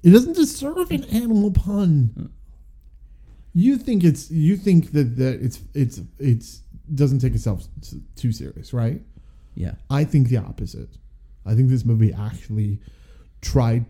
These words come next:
Speaker 1: too hard to take itself too not serious. Does that make sense? Where it tried to be funny
Speaker 2: Yeah.
Speaker 1: in,
Speaker 2: No,
Speaker 1: in
Speaker 2: I
Speaker 1: a
Speaker 2: agree
Speaker 1: way
Speaker 2: with that.
Speaker 1: that it didn't work.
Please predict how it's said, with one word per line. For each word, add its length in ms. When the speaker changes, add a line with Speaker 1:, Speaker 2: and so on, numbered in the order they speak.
Speaker 1:
too 300
hard 640
to 120
take 220
itself 320
too 420
not 300
serious. 640
Does 80
that 100
make 160
sense? 460
Where 300
it 260
tried 380
to 80
be 100
funny 540
Speaker 2:
Yeah. 480
Speaker 1:
in, 200
Speaker 2:
No, 120
Speaker 1:
in 80
Speaker 2:
I 40
Speaker 1:
a 40
Speaker 2:
agree 140
Speaker 1:
way 160
Speaker 2:
with 100
that. 180
Speaker 1:
that 60
it 220
didn't 380
work. 400